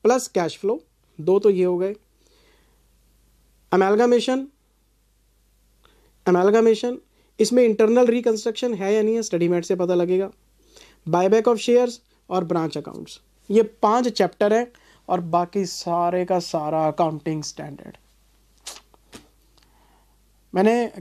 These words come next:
कपिल सर को फ़ोन करके बोला, मैं कहा, "यार, आपने ये क्यों बोला कि बीकॉम का बच्चा भी कर लेगा?" ये, मैं कहा, "आप अकाउंटिंग स्टैंडर्ड को हल्के में मत लो। मैं जब से पढ़ाना इस फील्ड में आया हूँ, मैं टू, टू थाउजेंड टू से पढ़ा रहा हूँ,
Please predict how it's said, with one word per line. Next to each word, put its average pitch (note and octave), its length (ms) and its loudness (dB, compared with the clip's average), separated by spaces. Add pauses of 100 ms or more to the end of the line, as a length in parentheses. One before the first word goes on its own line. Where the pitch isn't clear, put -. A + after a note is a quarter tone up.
कपिल G#3 200 2
सर G#3+ 120 0
को A3 300 -2
फ़ोन G3+ 240 -4
करके G3+ 200 -2
बोला, F#3 300 0 (440)
मैं F3 140 -2
कहा, A3+ 120 2
"यार, B3 120 2
आपने A3 280 2
ये A#3 200 0
क्यों A#3+ 180 -2
बोला F3+ 280 2 (760)
कि G#3+ 440 4
बीकॉम G3 440 0
का A3+ 120 -2
बच्चा G#3+ 260 0
भी G#3+ 120 0
कर G3+ 140 -2
लेगा?" F#3+ 340 -6
ये, C4 120 0 (720)
मैं F3+ 100 0
कहा, A3+ 120 2
"आप A3 160 2
अकाउंटिंग G#3 420 -2
स्टैंडर्ड G3+ 300 -2
को B3 80 -2
हल्के F#3 360 0
में F3+ 80 2
मत G3 220 -2
लो। A3 180 -4 (1500)
मैं G3+ 160 2
जब F#3+ 140 0
से - 140 0
पढ़ाना G#3 340 0
इस G#3+ 140 -2
फील्ड G3+ 260 0
में G3+ 100 0
आया F#3 180 0
हूँ, A#3+ 320 -4
मैं F#3 120 -4
टू, G#3 200 -6 (200)
टू G#3+ 100 -2
थाउजेंड G#3 340 -2
टू G#3+ 140 -2
से G#3+ 120 -2
पढ़ा F3 260 0
रहा F#3 100 0
हूँ, B3 140 -4